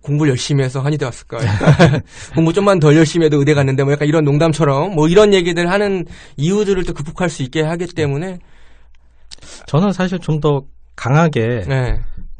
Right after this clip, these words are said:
Speaker 2: 그 반-, 저기 강하게 주장을 하던가
Speaker 1: 네.
Speaker 2: 아니면 포기하던가 좀
Speaker 1: 음.
Speaker 2: 뭔가 좀 선택을 했으면 좋겠습니다.
Speaker 1: 아, 자꾸
Speaker 2: 한의계가.
Speaker 1: 이렇게 이것저것 다 하려고 하기보다는?
Speaker 2: 예, 그 좀 더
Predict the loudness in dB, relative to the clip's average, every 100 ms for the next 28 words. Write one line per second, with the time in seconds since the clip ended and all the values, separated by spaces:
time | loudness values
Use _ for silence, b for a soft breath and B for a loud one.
0 | -10 -8 -8 -10 -16 -18 -8 -6 -6 -12
1 | -14 -10 -8 -8 -10 -16 _ _ -6 0
2 | 2 2 0 0 -2 -2 -2 -2 -4 -4
3 | -2 -2 -2 -6 -6 -12 -18 b b b
4 | b b -8 -2 2 0 -2 -6 -2 -2
5 | -2 -4 -4 -4 -6 -4 -4 0 -2 -2
6 | -4 -4 -2 -4 -4 -6 -6 -8 -10 -10
7 | -8 -8 -8 -6 -2 -2 0 0 0 -2
8 | -2 -4 -4 -2 -4 -6 -6 -4 -2 0
9 | -2 -2 -4 -6 -8 -8 -8 -8 -12 b
10 | b b -2 -2 -2 -4 -4 -4 -6 -6
11 | -18 -20 -4 0 2